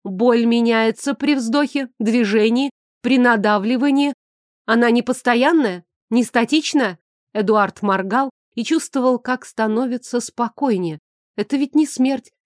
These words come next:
Ему сейчас никак нельзя умирать. Да и Лиля становилась спокойнее. Когда будет время, она сделает тонометр, пусть даже примитивный, Ривворотчи, например. Она справится.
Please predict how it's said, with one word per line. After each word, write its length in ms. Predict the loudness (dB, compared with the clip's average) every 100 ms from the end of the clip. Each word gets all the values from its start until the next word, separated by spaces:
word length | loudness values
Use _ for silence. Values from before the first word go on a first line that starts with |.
| 0
Ему 260 | 2 4
сейчас 480 | 2 0 0 -2 0
никак 540 | -2 0 0 0 0
нельзя 460 | 0 0 0 0 2
умирать. 520 | 2 0 0 -2 -4 _ _ -8
Да 140 | 0
и 200 | 2 4
Лиля 320 | 2 2 0 -2 _
становилась 680 | -8 0 2 2 2 0 -2
спокойнее. 720 | -4 -8 -2 0 0 -2 -4 -10 _ _ _
Когда 380 | -2 0 2 2
будет 300 | 2 -2 -2
время, 420 | -2 0 0 0
она 220 | 0 0
сделает 520 | -2 -2 0 0 -2 -4
тонометр, 580 | -4 -2 0 0 -2 -6 -14 _ -2
пусть 260 | 0 2
даже 380 | 0 0 0 -4
примитивный, 800 | 0 2 2 0 -4 -2 -2 -4 -2
Ривворотчи, 840 | 2 2 2 2 2 0 -2 -4 -2
например. 480 | -2 0 0 -2 -6 _ _
Она 320 | -2 0 2 -2
справится. 680 | -2 -2 -2 -4 -10 -16